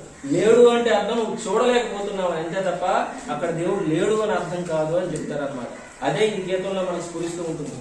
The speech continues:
మనకి భాగవతంలో "లావుక్యంత లేదు ధైర్యము విలువల ప్రాణం కూడా కావాలని" చెప్పాడు. "మూర్ఛ వచ్చే ధనము దర్శనం శ్రమం బయ్యడి,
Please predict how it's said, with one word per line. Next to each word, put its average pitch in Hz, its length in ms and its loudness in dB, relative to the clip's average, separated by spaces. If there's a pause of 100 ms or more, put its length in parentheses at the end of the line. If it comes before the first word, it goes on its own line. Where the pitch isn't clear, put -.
(120)
మనకి 160 340 -2
భాగవతంలో 170 680 0 (380)
"లావుక్యంత 226 540 4
లేదు 214 420 0
ధైర్యము 202 360 2
విలువల 202 300 0 (400)
ప్రాణం 180 300 0
కూడా 180 380 0
కావాలని" 175 300 0
చెప్పాడు. - 520 -8 (140)
"మూర్ఛ 196 160 0
వచ్చే 220 400 0
ధనము 202 340 0
దర్శనం 185 380 -2
శ్రమం 180 320 -4
బయ్యడి, 185 360 -2